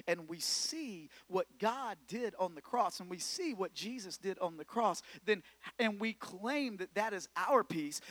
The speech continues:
and we claim that the cross is our grace, then how can we not give divine grace to others?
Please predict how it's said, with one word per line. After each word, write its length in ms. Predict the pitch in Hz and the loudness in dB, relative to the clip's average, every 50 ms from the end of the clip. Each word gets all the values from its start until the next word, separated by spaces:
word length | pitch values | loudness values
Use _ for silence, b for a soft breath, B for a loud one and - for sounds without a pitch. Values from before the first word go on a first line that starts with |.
| B 214 | B 0
and 100 | 208 208 | 0 0
we 80 | 208 | 0
claim 420 | 208 - - 190 233 277 320 269 220 | -2 -2 0 2 2 4 2 0 -4
that 120 | 185 - | -6 -8
the 60 | 185 | -10
cross 340 | - - 196 190 196 190 - | -2 4 6 6 6 4 0
is 120 | 170 151 - _ | -6 -8 -6 _
our 300 | 185 196 214 277 254 220 | 0 4 6 8 8 8
grace, 340 | - - 175 170 165 156 - B B B | 6 6 4 4 4 2 -2 B B B
then 120 | - 214 | 6 6
how 200 | 196 185 165 208 | 6 6 2 2
can 160 | - - 233 220 | 2 2 2 2
we 120 | 208 190 | 2 2
not 260 | 180 180 185 185 - | 4 4 2 2 2
give 160 | - 190 190 | 0 -2 -2
divine 340 | 170 175 156 175 170 165 165 | -2 0 4 4 4 4 2
grace 280 | 156 160 160 156 - - | -2 -2 -2 -2 -2 -6
to 120 | 165 - | -2 0
others? 540 | 180 175 - 135 101 - - - - - | 2 0 0 -2 -12 -12 -10 -8 -8 -8